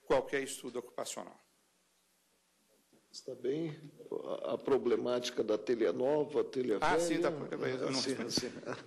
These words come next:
Speaker 1: É, é, veja, o que tentou se construir, então, é assim, ação no morador.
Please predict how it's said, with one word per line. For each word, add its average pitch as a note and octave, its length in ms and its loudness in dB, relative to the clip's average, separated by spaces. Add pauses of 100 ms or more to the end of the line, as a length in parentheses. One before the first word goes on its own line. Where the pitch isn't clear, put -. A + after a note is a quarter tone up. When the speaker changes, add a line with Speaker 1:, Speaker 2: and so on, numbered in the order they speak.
Speaker 1:
É, D#3 80 2
é, C3+ 720 0
veja, D#3 540 2
o D#3 160 2
que G#3 160 2
tentou G#3 480 2
se - 160 -6
construir, C#3+ 680 0 (420)
então, D#3 300 2
é E3 80 2
assim, B2+ 480 -2 (220)
ação F3+ 400 0
no F#3 80 0
morador. F3 420 0